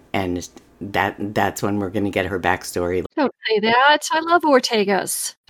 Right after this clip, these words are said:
Speaker 1: I do too, and I don't want her to leave or for them to kill her off. But while I was editing and, and listening to us talking about it and how she hasn't had a backstory, and we're already two seasons in now,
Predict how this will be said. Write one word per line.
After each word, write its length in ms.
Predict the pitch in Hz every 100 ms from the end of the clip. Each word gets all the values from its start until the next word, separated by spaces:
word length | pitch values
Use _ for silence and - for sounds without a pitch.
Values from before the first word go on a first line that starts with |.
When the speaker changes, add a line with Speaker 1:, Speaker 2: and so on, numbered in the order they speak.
| - - - -
Speaker 1:
I 160 | 196 247
do 200 | 226 170
too, 360 | - 220 117
and 100 | 107
I 80 | 113
don't 320 | 131 156 156
want 320 | 131 95 92
her 140 | 123 113
to 80 | 101
leave 440 | 123 107 104 -
or 400 | - 104 95 85
for 140 | - 107
them 160 | 107
to 100 | 104
kill 220 | 104 110 101
her 140 | 113
off. 320 | 120 101 -
But 240 | 113 107 -
while 400 | 131 147 151 156 -
I 120 | 156
was 180 | 151 151
editing 460 | 151 180 127 123 123
and, 80 | 139
and 400 | 135 117 131 143
listening 380 | 151 135 127 117
to 120 | 135
us 160 | 117
talking 340 | - 139 170 127
about 300 | 107 98 98
it 160 | 92
and 140 | 110 107
how 140 | 113
she 260 | 113 131 113
hasn't 280 | 120 117 113
had 120 | 104
a 40 |
backstory, 680 | 101 143 151 - 87 80 101
and 180 | 104 113
we're 120 | 147
already 240 | 131 120 113
two 160 | -
seasons 440 | 143 143 113 117 110
in 160 | 156
now, 240 | 120 82